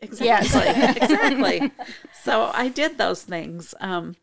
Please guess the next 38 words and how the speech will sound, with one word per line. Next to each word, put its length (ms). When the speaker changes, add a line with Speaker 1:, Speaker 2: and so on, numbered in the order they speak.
Speaker 1:
it 100
was 200
difficult 580
on 120
my 140
wedding 340
day, 240
I 60
have 280
to 100
say, 360
standing, 760
um, 360
leaving 320
my 140
parents 560
outside 480
the 60
temple, 560
um, 440
unable 420
to 140
be 200
there 200
with 320
me 280
when 220
I, 280
uh, 220
was 200
married 400
inside 360
the 80
temple. 500
So 100
I'm 120
grateful 440
to 360